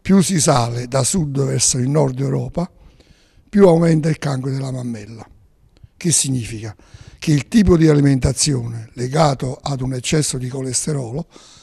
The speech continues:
porta indirettamente ad un aumento di tumore mammario perché aumenta il,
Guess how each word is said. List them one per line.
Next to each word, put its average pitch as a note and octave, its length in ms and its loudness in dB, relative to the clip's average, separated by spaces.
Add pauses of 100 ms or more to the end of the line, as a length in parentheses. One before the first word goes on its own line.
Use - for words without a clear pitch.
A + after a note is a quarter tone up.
(140)
porta D#3 380 0
indirettamente D3 840 0
ad A#2 80 -10
un B2+ 100 -6
aumento C#3 400 -2
di C3+ 260 -6 (880)
tumore D3+ 280 4
mammario C#3+ 580 0 (600)
perché D#3+ 720 2 (760)
aumenta D3+ 640 2
il, C3+ 160 -2